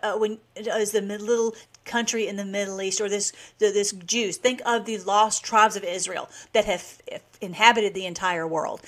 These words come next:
Uh, and likely you are an Israelite. Those, the promises of God are for his people, the Israelites, and that is you and that is me. We are Israel. The Bible clearly says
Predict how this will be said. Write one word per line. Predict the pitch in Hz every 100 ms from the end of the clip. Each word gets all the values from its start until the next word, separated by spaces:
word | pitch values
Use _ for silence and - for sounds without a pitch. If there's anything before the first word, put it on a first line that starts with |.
| - -
Uh, | 208 -
and | 226 202
likely | 202 214 214 202
you | 226 226
are | 180
an | 170 -
Israelite. | 175 170 156 -
Those, | 214 247 269 - -
the | 202
promises | - 254 302 370 359
of | 349
God | 247 190 147 180 220
are | 226
for | 226 240 233 233 233 - _
his | 254 247
people, | - 339 262 - - 233
the | 247 -
Israelites, | 277 - 214 180 202
and | - 220
that | 277
is | 285 339
you | 508 302 -
and | 208 214
that | 220
is | 214
me. | 277 170 - - 190
We | 196 262 262 -
are | 220 220 220 220 233
Israel. | 220 175 165 - -
The | 208
Bible | 208 208
clearly | 208 214 226 190
says | - - - -